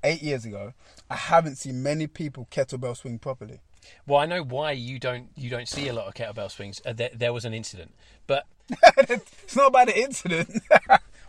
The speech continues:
Speaker 1: there was, there was an incident. I think, I think that's for
Speaker 2: Yeah,
Speaker 1: a
Speaker 2: that's,
Speaker 1: Friday.
Speaker 2: that's, that's for a Friday one.
Speaker 1: Yeah.
Speaker 2: But, um,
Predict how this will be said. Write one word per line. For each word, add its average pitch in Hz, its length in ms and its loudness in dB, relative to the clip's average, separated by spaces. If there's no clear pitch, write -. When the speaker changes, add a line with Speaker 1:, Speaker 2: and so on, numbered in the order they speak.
Speaker 1:
there 151 80 0
was, 160 140 2
there 135 180 -2
was 131 160 -2
an 120 80 -10
incident. 110 360 -14
I 143 60 -2
think, 151 300 -6
I 127 80 -6
think 131 180 -12
that's 127 160 -12
for 117 260 -8
Speaker 2:
Yeah, 113 120 -2
Speaker 1:
a - 40 2
Speaker 2:
that's, 131 100 -2
Speaker 1:
Friday. 135 260 4
Speaker 2:
that's, 107 160 -8
that's 123 200 -4
for 135 100 -8
a 113 40 -8
Friday 107 300 -6
one. 92 140 -12
Speaker 1:
Yeah. 117 80 -12
Speaker 2:
But, 143 180 -2
um, 135 260 -4